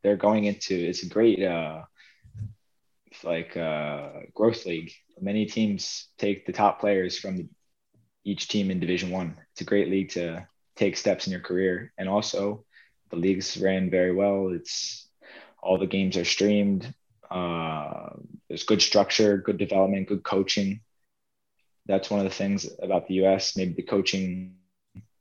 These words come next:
know, it's just soccer in general. It's newer to the U S. So the philosophy and ideas and tactics and development strategies, honestly, they're, they, they,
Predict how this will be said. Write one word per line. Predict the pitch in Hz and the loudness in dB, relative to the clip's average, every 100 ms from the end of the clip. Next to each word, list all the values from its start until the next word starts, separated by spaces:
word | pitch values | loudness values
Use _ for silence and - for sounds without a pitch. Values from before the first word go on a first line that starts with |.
| - | -4
know, | 98 | 0
it's | 95 - - | 0 -2 -4
just | 104 - - | -4 -6 -2
soccer | 104 107 117 | 2 2 2
in | 98 | 2
general. | 107 95 | 2 0
It's | 92 104 | -2 4
newer | 110 101 | 6 6
to | - 107 104 | 2 2 2
the | 95 | 2
U | 95 | 4
S. | 110 131 - - _ - _ _ _ _ _ | 4 2 -8 -12 _ -20 _ _ _ _ _
So | - - - 98 95 92 90 90 87 78 80 | -8 -4 0 4 4 4 2 2 0 -2 -6
the | 85 80 90 90 87 | -8 -4 -2 0 -2
philosophy | 87 98 107 101 85 101 | 0 2 2 -2 -2 -2
and | 95 | 0
ideas | 90 87 101 107 101 | -2 0 2 2 0
and | 92 87 80 | -4 -6 -4
tactics | 101 104 107 101 | -4 -2 -2 -6
and | 90 82 | -8 -10
development | 78 87 107 104 | -6 -2 0 0
strategies, | 101 104 107 98 104 101 - _ _ _ _ _ _ _ _ _ _ - | -2 0 0 0 -4 -6 -10 _ _ _ _ _ _ _ _ _ _ -2
honestly, | 104 120 117 98 | 0 0 0 -2
they're, | 98 98 95 | 0 0 0
they, | 98 95 85 | 0 0 0
they, | - 95 - | -2 -2 -4